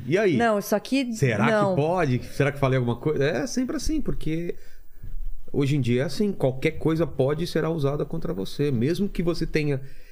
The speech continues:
Speaker 1: quinhentos programas falando aquilo contra, contra aquilo, se um, você fala de uma maneira diferente ou que possa ter um segundo entendimento, a galera não vai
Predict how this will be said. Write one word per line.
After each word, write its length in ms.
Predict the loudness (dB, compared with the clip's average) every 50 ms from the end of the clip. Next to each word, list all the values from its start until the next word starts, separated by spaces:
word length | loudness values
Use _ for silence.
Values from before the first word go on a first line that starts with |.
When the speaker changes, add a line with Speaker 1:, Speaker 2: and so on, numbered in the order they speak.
| -10 -4
Speaker 1:
quinhentos 480 | 0 2 2 4 4 2 0 -2 -4 -2
programas 520 | 0 2 2 2 2 2 2 2 0 0
falando 280 | 0 0 2 2 2 0
aquilo 280 | 0 4 6 6 6
contra, 480 | 6 4 0 2 2 2 0 -2 -2 -2
contra 340 | 2 2 2 4 4 2 2
aquilo, 400 | 2 4 2 2 2 2 0 -2 -2 -4 -4 -4 0 0
se 300 | 0 2 2 2 2 4
um, 340 | 4 4 4 4 4 4 4
você 360 | 4 2 2 2 4 2 2
fala 280 | 4 4 2 2 2 2
de 80 | 2 2
uma 140 | 2 2
maneira 320 | 2 4 4 4 4 2 2
diferente 600 | 2 0 0 2 2 2 2 2 2 2 0 0
ou 40 | -2
que 120 | -2 -2
possa 460 | -4 -2 0 0 0 0 0 -2 -2 -2
ter 160 | 0 0 0
um 100 | 0 0
segundo 340 | -2 -2 0 0 0 0 0
entendimento, 540 | 0 0 0 2 2 2 0 0 0 -2
a 40 | -2
galera 300 | -2 -2 -2 -2 -2 -2
não 80 | 0 0
vai 280 | 0 0 0 -2 -4